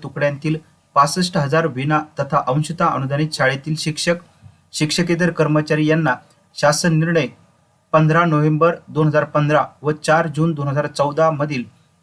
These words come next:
वेतन अनुदान वितरणाचे सूत्र लागू करत या शाळांना एक जानेवारी दोन हजार चोवीस पासून विना अट टप्पावाढ लागू करणे, शासनाच्या चुकीमुळे बारा, पंधरा व चोवीस फेब्रुवारी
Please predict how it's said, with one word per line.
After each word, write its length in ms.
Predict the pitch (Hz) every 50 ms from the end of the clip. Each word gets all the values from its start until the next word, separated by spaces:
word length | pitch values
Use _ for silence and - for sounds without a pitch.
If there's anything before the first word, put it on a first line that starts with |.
| -
वेतन 360 | 120 135 151 151 - 180 175
अनुदान 400 | 170 147 139 135 135 151 165 170
वितरणाचे 560 | 156 139 131 - 151 143 143 143 139 139 - 147
सूत्र 360 | - 156 151 156 156 135 - 113 - _ _ _ _ -
लागू 300 | 127 143 147 151 160 165
करत 280 | 160 - 147 143 151 151 - _ _ _ -
या 160 | 120 151 165 170
शाळांना 460 | 175 - 202 190 139 127 120 110 110 110 - _ _ _ _ _ -
एक 220 | 151 165 180 175 - - _ - 123
जानेवारी 400 | 147 151 156 165 170 175 156 131
दोन 200 | 117 123 143 147
हजार 160 | 151 143 151 151 151
चोवीस 320 | - 156 147 147 165 175 175
पासून 380 | - 165 156 156 - 127 120 120 - _ _ _ _ - _ -
विना 320 | 113 143 160 175 180 180 - -
अट 260 | 127 139 151 151 - 156 - _ -
टप्पावाढ 540 | 151 143 - - 165 170 156 151 147 139 139
लागू 240 | 139 135 139 139 143
करणे, 380 | 139 - 143 131 131 143 156 156 - _ _ _ _ _ -
शासनाच्या 520 | - 147 143 139 - - 165 160 170 175
चुकीमुळे 560 | 170 - 160 151 - 180 180 170 156 131 120 120 - _ _ _ _ _ -
बारा, 360 | 127 143 143 147 151 160 170
पंधरा 380 | 165 - 151 147 147 147 156 156
व 140 | 156 165 160
चोवीस 460 | 160 - 151 139 139 160 175 175 -
फेब्रुवारी 500 | 151 151 143 151 151 165 165 147 123 120